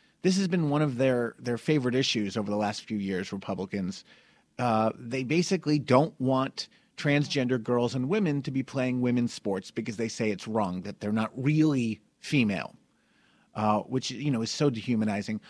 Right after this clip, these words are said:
So Republicans in state office filed dozens of bills this year restricting trans people's rights in athletics. Idaho actually passed one of these bills into law. It allows competitors to challenge a student athlete's gender. This is so gross.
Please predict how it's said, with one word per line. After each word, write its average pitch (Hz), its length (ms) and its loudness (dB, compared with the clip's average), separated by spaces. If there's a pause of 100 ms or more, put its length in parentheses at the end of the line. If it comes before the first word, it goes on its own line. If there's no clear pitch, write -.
(120)
So 143 220 4
Republicans 160 640 4
in 120 100 0
state 156 300 0
office 127 340 0
filed 113 360 0
dozens 151 420 2
of 98 160 -6
bills 147 360 6
this 135 220 -4
year 120 140 2
restricting 143 640 -2
trans 123 340 -2
people's 113 320 -6
rights 117 300 0
in 117 80 -2
athletics. 127 560 0
Idaho 143 420 4
actually 113 320 -2
passed 143 400 -2
one 107 140 -2
of 104 80 -4
these 104 160 -8
bills 107 280 -4
into 104 160 -4
law. 117 440 0 (600)
It 123 280 2
allows 135 420 2
competitors 151 720 -2
to - 200 -6
challenge 185 760 0
a 117 80 -2
student 160 480 0
athlete's 139 540 -4
gender. 117 640 0
This 104 180 -10
is - 60 -14
so 170 240 -4
gross. 110 560 -6